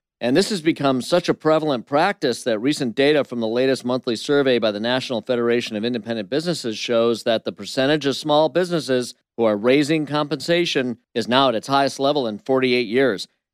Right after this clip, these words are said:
and the second record-setting month in a row. In addition to the seasonally adjusted record-setting compensation increases, the share of businesses that were unable to fill positions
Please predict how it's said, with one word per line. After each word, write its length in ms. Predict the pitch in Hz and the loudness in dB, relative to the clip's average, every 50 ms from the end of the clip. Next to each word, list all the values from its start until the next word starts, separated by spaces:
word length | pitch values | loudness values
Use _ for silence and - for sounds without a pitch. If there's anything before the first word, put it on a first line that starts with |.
| _ - | _ -8
and 100 | - 107 | -6 -4
the 80 | 107 | -4
second 480 | 104 - - 185 175 165 - 156 120 95 | -4 -2 0 0 0 2 0 -4 -6 -4
record-setting 680 | 101 120 113 - 117 107 95 - - 113 104 107 104 104 | -2 -4 -2 -2 -4 -6 -6 -2 -2 -2 0 0 -2 -4
month 260 | 104 107 107 104 - | -4 -4 -6 -6 -6
in 60 | 110 | -8
a 60 | 101 98 | -6 -2
row. 380 | 107 117 131 139 131 101 - _ _ _ _ _ _ _ _ _ _ _ - | 2 2 4 4 2 0 -2 _ _ _ _ _ _ _ _ _ _ _ -2
In 80 | - 180 | 0 2
addition 320 | 180 190 214 208 220 214 | 4 4 2 0 0 0
to 80 | 185 165 | 2 2
the 60 | 156 | 0
seasonally 500 | 143 - - 185 185 160 185 175 156 143 | 0 0 -2 -2 -2 0 2 2 4 2
adjusted 540 | 135 104 143 156 160 156 - - 156 135 120 | 2 2 2 0 0 0 2 0 0 0 2
record-setting 640 | 117 135 139 139 - 147 123 - 135 127 127 123 113 | 2 0 0 2 2 -2 0 2 0 0 0 0 0
compensation 680 | 131 135 127 113 104 - - 143 185 226 - 180 139 | 0 0 0 -2 -6 -2 0 2 2 2 0 -2 -2
increases, 560 | 117 110 101 - 110 110 98 135 147 147 - _ _ _ _ _ _ - | -2 -4 -2 -2 -2 -2 0 0 -2 -2 -2 _ _ _ _ _ _ -12
the 60 | - | -4
share 180 | - 208 226 220 | 2 4 4 4
of 80 | 165 | 4
businesses 600 | 131 170 226 247 220 170 160 165 160 147 131 123 | 2 0 0 0 -2 -2 0 0 0 0 0 0
that 160 | - 139 127 | 0 0 0
were 180 | 120 123 131 - | 2 0 -2 0
unable 400 | - 151 147 160 170 180 180 185 | 0 2 2 4 4 2 2 2
to 80 | 180 180 | 0 0
fill 440 | - - - 202 240 269 254 170 113 | -2 0 0 2 4 4 2 2 0
positions 680 | - 120 107 120 113 - - 107 92 92 - - - | -4 -6 -4 -4 -4 -4 -4 -6 -6 -6 -8 -10 -12